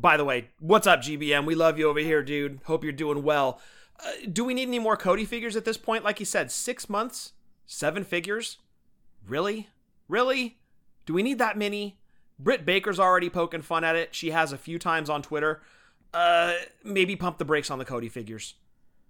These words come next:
It's insane. Like, they've done everything but make his dog. In fact, I think she had also posted a picture of, like,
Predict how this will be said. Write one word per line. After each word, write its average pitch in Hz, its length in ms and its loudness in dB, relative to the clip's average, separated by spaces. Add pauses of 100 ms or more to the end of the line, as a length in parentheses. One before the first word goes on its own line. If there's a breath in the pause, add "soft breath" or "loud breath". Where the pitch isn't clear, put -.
It's 143 400 -6
insane. 135 500 -6
Like, 143 280 0 (180)
they've 160 380 -2
done 160 180 0
everything 156 300 -4
but 143 100 -6
make 147 160 -8
his 127 120 -8
dog. 110 340 -4 (460)
In 143 120 -6
fact, 175 220 2
I 151 80 0
think 220 260 -4
she 175 220 -4
had 160 120 2
also 156 260 2
posted 135 280 -6
a 123 40 -8
picture 143 320 -8
of, 139 80 -4
like, 139 280 0